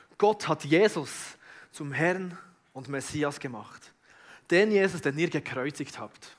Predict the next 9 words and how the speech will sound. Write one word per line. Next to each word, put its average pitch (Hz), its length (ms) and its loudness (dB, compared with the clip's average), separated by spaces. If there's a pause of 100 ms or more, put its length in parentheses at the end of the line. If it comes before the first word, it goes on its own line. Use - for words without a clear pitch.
(320)
Und 147 140 -6
da 139 140 0
wieder: 127 200 -4 (1080)
In 131 260 -10
your 123 100 -8
face. - 640 -14 (300)
<laughs> 156 100 -2 (2250)
Aber 113 160 -10
hey, 131 300 0